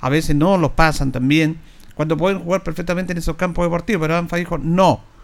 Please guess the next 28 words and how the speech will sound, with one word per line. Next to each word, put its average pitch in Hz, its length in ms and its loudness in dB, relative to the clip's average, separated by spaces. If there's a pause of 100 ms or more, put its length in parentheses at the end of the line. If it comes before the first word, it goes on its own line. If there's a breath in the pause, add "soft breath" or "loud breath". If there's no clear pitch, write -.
(220 soft breath)
no 127 80 0
se 135 120 -4
puede 160 180 2
jugar 160 240 2
más 175 320 -2
ahí". 214 320 2 (520 soft breath)
Bueno, 120 240 -4
pero 104 120 -6
entonces 175 320 -4
eso 151 160 -4
que, 139 80 -4
es, 127 100 -6
que - 280 -12
sea 151 160 0
criterio 139 280 -2
para 135 180 -2
todos. 180 300 2
¿Inela 160 380 2
dónde 175 240 0
va 170 80 2
a - 20 -2
jugar? 156 300 -2
Bueno, 147 220 -2
puede 131 160 2
jugar 180 140 -4
en 175 60 -6
Yerba 175 160 -6
Buena, 180 320 -8